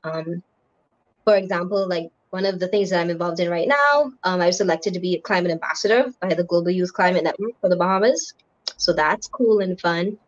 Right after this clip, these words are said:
We're actually preparing right now a position paper on climate action. So this is basically, like, young people from all over the world are putting their voice forward in terms of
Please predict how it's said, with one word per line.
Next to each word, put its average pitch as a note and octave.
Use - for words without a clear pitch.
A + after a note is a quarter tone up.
We're F#3+
actually F#3+
preparing F#3
right E3
now E3+
a -
position B3
paper F#3+
on E3
climate F3+
action. A3+
So F#3+
this F3+
is F#3+
basically, E3+
like, E3
young F3
people F3+
from F3
all E3+
over E3+
the F3
world D#3+
are E3
putting F3+
their E3
voice G#3+
forward G3
in F3
terms G3
of E3+